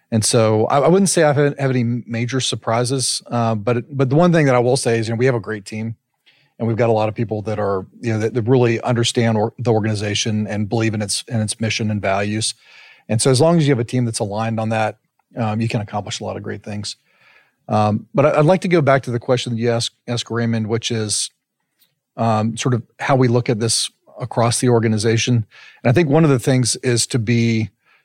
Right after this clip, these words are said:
um, super aware of the cultural differences between our members. And, and, you know, even within the United States, you have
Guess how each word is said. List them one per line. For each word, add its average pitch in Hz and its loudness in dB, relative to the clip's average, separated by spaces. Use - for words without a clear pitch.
um, 107 0
super 139 4
aware 117 2
of 110 -4
the 113 -4
cultural 123 -2
differences 107 -6
between 104 -2
our 107 -4
members. 98 -4
And, 110 -2
and, 117 0
you 117 2
know, 113 2
even 170 4
within 147 2
the 127 4
United 110 0
States, 117 -2
you 104 -6
have 101 -4